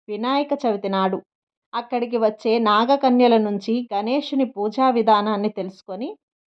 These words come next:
ఆచరిస్తే, అతని అవిటితనం దూరమవుతుందంటూ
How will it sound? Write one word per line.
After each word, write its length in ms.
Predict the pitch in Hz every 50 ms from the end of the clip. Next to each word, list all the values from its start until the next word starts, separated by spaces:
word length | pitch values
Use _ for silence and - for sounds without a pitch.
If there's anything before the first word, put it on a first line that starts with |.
| _ _ -
ఆచరిస్తే, 920 | 220 226 226 262 254 - 311 269 285 277 - - 208 202 202 214 240 - _ _ _ _ _ _ _ _ _ _ _ _ _ -
అతని 340 | 247 240 240 262 247 240 233
అవిటితనం 720 | 214 214 220 262 254 302 294 - 269 247 233 247 269 254
దూరమవుతుందంటూ 1040 | 220 208 208 220 233 233 233 226 220 226 220 214 208 208 196 190 190 240 285 349 339